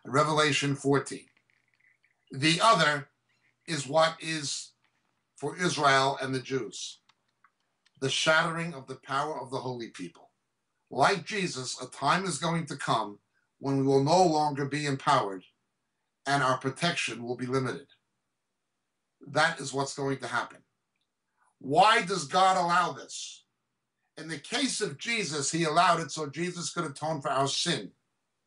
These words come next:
In the case of the church, it's going to be, the church will have become so apostate,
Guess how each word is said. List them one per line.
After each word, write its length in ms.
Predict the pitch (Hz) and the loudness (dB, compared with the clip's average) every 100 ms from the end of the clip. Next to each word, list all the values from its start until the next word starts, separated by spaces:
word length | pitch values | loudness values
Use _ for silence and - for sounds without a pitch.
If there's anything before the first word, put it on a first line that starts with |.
| _ _ _ _ _ - | _ _ _ _ _ -8
In 120 | 160 | -2
the 100 | 156 | -2
case 380 | - 233 262 180 | 0 2 2 2
of 140 | 190 | 0
the 100 | 165 | -2
church, 440 | - 226 180 135 - | 0 4 4 0 -10
it's 160 | - | -12
going 300 | - 170 151 | -8 -6 -6
to 100 | 135 | -8
be, 380 | 120 123 139 - _ _ - - | -8 -6 -6 -6 _ _ -20 -12
the 100 | 143 | -8
church 380 | 139 196 220 - | 0 2 2 2
will 140 | 180 | 2
have 100 | 175 | 2
become 320 | 143 - 175 | -2 -2 -2
so 400 | 170 - 208 208 | 0 4 6 6
apostate, 720 | 196 - 190 180 - 123 110 | 2 0 2 2 0 -8 -10